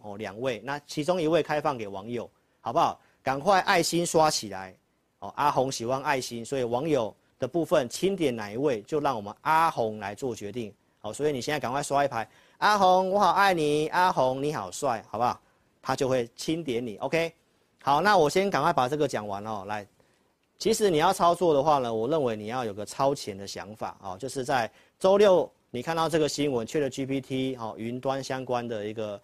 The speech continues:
呃，股票有机会，但是呢，老师是在二月底的时候，我就告诉会员朋友，我觉得这题材个股有机会，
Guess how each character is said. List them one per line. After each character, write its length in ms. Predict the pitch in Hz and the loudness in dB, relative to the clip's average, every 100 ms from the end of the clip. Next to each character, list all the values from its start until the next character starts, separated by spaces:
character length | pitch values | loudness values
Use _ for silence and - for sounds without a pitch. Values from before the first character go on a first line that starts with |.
| _ _ _ | _ _ _
呃， 120 | 113 110 | -8 -8
股 160 | 113 | -8
票 240 | 110 151 127 | 0 2 2
有 100 | 104 | -2
机 220 | 131 143 | -2 2
会， 300 | 165 147 - _ _ | 4 4 0 _ _
但 160 | - 156 | -2 -2
是 160 | 147 165 | 0 0
呢， 260 | 135 123 | 0 -2
老 200 | 117 113 | -2 -4
师 240 | 117 - 151 | -4 -6 -6
是 180 | 160 | -6
在 160 | 143 147 | -2 -2
二 220 | - 156 147 | 0 0 2
月 220 | 151 135 | 2 0
底 160 | 117 | -4
的 100 | 101 | -10
时 140 | 107 113 | -10 -6
候， 180 | 131 120 | -4 -2
我 140 | 104 | -4
就 100 | 135 | -6
告 200 | 131 127 | -4 -6
诉 160 | - 127 | -6 -6
会 160 | 131 | -4
员 120 | 113 | -4
朋 220 | 107 101 107 | -8 -12 -12
友， 140 | 95 | -10
我 160 | 101 104 | -10 -8
觉 160 | 120 | -6
得 40 | 127 | -2
这 140 | 170 | -4
题 220 | 147 131 | -4 -6
材 180 | 135 113 | -6 -6
个 220 | 143 127 | -2 -4
股 180 | 104 92 _ | -4 -12 _
有 160 | - 98 | -12 -10
机 200 | - 120 | -8 -8
会， 240 | 127 117 | -6 -8